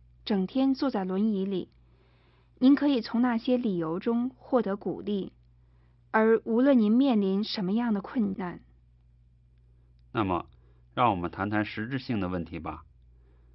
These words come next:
Speaker 2: 那些理由又会是什么呢？
Speaker 1: 嗯，我确信，首先，神要让被痛苦和麻烦所捆绑的你和我，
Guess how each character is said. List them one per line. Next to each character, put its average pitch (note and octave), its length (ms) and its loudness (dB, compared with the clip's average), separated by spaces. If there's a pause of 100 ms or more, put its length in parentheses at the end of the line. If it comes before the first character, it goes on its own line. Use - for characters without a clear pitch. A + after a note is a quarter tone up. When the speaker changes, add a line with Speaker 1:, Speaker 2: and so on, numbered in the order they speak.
(220)
Speaker 2:
那 A#2+ 140 -2
些 C3 180 -2
理 F#2+ 180 -2
由 E2+ 300 -2
又 A#2 140 -6
会 B2+ 160 -2
是 G2+ 60 -6
什 D#2+ 260 -8
么 E2 80 -4
呢？ A#2 200 -4 (1200)
Speaker 1:
嗯， B3+ 440 4
我 A#3 160 4
确 A#3+ 300 0
信， A3 340 -2 (320)
首 F#3+ 320 -2
先， C4 400 0 (560)
神 G#3 560 0
要 C4+ 160 2
让 A#3 220 0
被 B3 120 2
痛 A#3+ 340 0
苦 G#3+ 220 -6
和 - 200 -8
麻 G3 260 0
烦 G#3+ 380 -2
所 - 180 -6
捆 G#3+ 300 0
绑 F#3 240 -2
的 G3 80 -6 (100)
你 F#3+ 300 -2
和 - 160 -6
我， G#3 320 -4